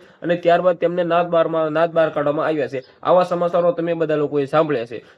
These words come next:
પરંતુ સૌ પ્રથમ તમારા બધા લોકોના આવા નવા વીડિયો જોવા માટે આપણી ચેનલને અત્યારે સબસ્ક્રાઇબ કરી નાખો, વીડિયોને બને એટલો શેર કરી દેજો. તમે બધા લોકો ડેલી વીડિયો જોવો છો, સબસ્ક્રાઇબ નથી કરતા, રાહ કોની જોવો છો? જલ્દીથી સબસ્ક્રાઇબ કરી નાખો, જેથી હું તમારા સમક્ષ આવા નવા વીડિયો લાવતો રહું.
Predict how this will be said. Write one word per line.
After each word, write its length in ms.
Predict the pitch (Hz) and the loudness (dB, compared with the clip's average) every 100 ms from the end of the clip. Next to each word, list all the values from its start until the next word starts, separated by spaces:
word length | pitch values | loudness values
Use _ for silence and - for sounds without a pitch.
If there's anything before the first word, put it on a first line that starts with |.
| - | -4
પરંતુ 240 | 135 135 | -4 -2
સૌ 180 | 131 180 | 2 4
પ્રથમ 300 | 196 196 202 190 | 4 -2 -4 -2
તમારા 300 | 185 185 180 | 0 2 2
બધા 260 | 175 180 | 2 0
લોકોના 440 | 175 175 175 175 165 | 2 0 -2 -2 0
આવા 200 | 165 175 | 2 2
નવા 260 | 170 170 170 | 2 2 2
વીડિયો 280 | 170 170 | 2 -2
જોવા 240 | 156 151 165 | 0 0 0
માટે 220 | 165 160 | -2 -2
આપણી 280 | 151 165 156 | -4 -6 -6
ચેનલને 200 | 170 165 | -4 -2
અત્યારે 300 | 151 185 196 | 0 0 0
સબસ્ક્રાઇબ 440 | 190 175 - 185 | -2 -8 0 0
કરી 120 | 175 185 | 0 -2
નાખો, 240 | 175 180 | -2 -2
વીડિયોને 320 | 165 165 170 | -4 -2 -2
બને 240 | 147 151 185 | -2 -2 0
એટલો 220 | 185 185 | 0 -2
શેર 220 | 175 170 | -2 -2
કરી 160 | 170 170 | -2 -8
દેજો. 240 | 185 185 - - _ | -6 -6 -8 -20 _
તમે 160 | 151 180 | -2 0
બધા 220 | 180 175 | 2 2
લોકો 280 | 180 165 170 | 0 -2 -2
ડેલી 380 | 143 165 185 180 | 2 2 0 -4
વીડિયો 360 | 156 175 185 | -4 0 0
જોવો 180 | 180 180 | 0 -4
છો, 140 | 175 185 | -4 -8
સબસ્ક્રાઇબ 520 | 170 165 - 170 151 | -8 -8 -2 0 0
નથી 220 | 165 180 | -4 0
કરતા, 240 | 185 180 175 - - | 0 2 -2 -4 -14
રાહ 220 | 131 160 160 | 0 2 2
કોની 220 | 165 175 185 | 2 -2 0
જોવો 240 | 190 185 | 0 -2
છો? 140 | 185 | -2
જલ્દીથી 440 | 170 160 160 160 151 | -2 -2 -2 -6 -6
સબસ્ક્રાઇબ 360 | 151 - 185 170 | -8 -2 -2 -2
કરી 160 | 185 | -4
નાખો, 180 | 185 180 | -4 -4
જેથી 280 | 160 151 180 | -6 -6 -4
હું 160 | 175 - | -6 -4
તમારા 200 | 160 165 | -4 -4
સમક્ષ 320 | 165 165 131 | -6 -10 -6
આવા 180 | 151 160 | -4 -4
નવા 280 | 151 147 | -4 -4
વીડિયો 240 | 135 135 151 | -6 -6 -2
લાવતો 340 | 156 135 - | 0 0 -4
રહું. 120 | 104 | -12